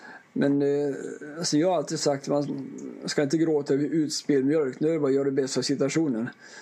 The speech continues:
Och vi har ju... Vi har, det kommer inte att bli något problem för oss att klara oss. Jag har köpt mycket aktier inom företaget i, i trettio år.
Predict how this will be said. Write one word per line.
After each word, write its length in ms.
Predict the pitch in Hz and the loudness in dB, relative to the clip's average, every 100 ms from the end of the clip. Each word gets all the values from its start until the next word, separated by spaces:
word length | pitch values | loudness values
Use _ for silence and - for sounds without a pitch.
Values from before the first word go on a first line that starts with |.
| - - - - | -20 -20 -6 0
Och 160 | 151 | 2
vi 100 | 185 | 2
har 280 | 147 151 175 | 2 2 2
ju... 220 | 143 120 143 - - _ - _ - - - | 0 -2 -4 -10 -20 _ -20 _ -20 -18 -6
Vi 220 | 180 151 | 0 0
har, 140 | 156 - 156 | 0 -2 -2
det 60 | 156 | 0
kommer 240 | 170 175 | 2 2
inte 120 | 139 | 2
att 80 | 127 | 0
bli 240 | 127 143 143 | 2 2 2
något 160 | 135 | 0
problem 280 | 147 139 143 | 2 2 2
för 100 | 139 | 0
oss 160 | 143 139 | 0 0
att 100 | 135 | -2
klara 240 | 135 135 | 0 0
oss. 140 | 135 156 | 0 0
Jag 40 | |
har 60 | 143 | 2
köpt 240 | 180 160 | 2 0
mycket 340 | 131 135 - | 0 0 0
aktier 580 | 170 156 - - 123 123 - _ | -2 -2 -2 -2 -2 -2 -8 _
inom 400 | 190 131 135 131 | 0 2 2 0
företaget 640 | 127 135 139 - 156 117 123 | 0 0 0 0 0 0 -2
i, 200 | 123 135 | -2 -4
i 40 | |
trettio 440 | - 143 - - | -2 -2 -2 0
år. 240 | 143 120 | 0 0